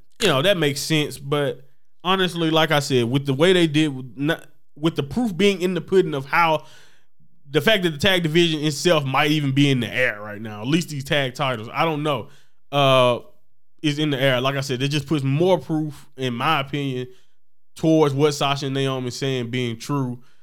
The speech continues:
about, you know, giving, you know, building a division and just the sense that W W E's booking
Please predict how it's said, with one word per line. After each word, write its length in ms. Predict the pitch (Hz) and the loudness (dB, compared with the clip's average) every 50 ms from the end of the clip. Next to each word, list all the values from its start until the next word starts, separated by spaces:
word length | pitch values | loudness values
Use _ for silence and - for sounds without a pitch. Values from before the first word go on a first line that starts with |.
| - - | -20 -8
about, 440 | - 117 123 123 123 120 117 104 - - - - - - - - 123 | -8 -4 0 2 2 2 2 -2 -6 -14 -20 -20 -20 -20 -20 -16 -6
you 120 | 123 135 131 | -4 -2 -2
know, 200 | 123 110 107 110 | 0 -2 -2 -4
giving, 480 | 107 110 135 143 139 143 135 131 120 | -2 0 0 2 2 0 -2 -4 -4
you 140 | 107 127 131 | -6 -6 -6
know, 220 | 117 110 104 92 - - - - - - - - - - 120 107 | -6 -6 -8 -12 -16 -20 -20 -20 -20 -20 -20 -20 -20 -20 -6 2
building 340 | 151 165 180 180 170 156 | 4 6 6 6 4 2
a 60 | 156 143 | 2 0
division 580 | 139 135 120 123 143 151 147 139 139 139 135 | 0 -2 0 0 0 2 2 0 -2 -2 -2
and 160 | 123 120 117 | -4 -4 -4
just 220 | 120 139 135 139 - - - - - - - - - | -6 -6 -6 -8 -12 -16 -20 -20 -20 -20 -20 -18 -4
the 100 | - 143 | -4 -4
sense 400 | 139 - - - 226 208 180 156 | -2 -2 0 2 2 0 0 0
that 160 | 131 151 143 | 0 0 2
W 180 | 139 151 151 151 | 4 4 4 4
W 140 | 143 139 135 | 4 2 2
E's 80 | 123 | -2
booking 580 | 113 110 131 156 151 143 - 135 127 123 117 | -2 -2 0 0 0 0 -2 -4 -4 -4 -8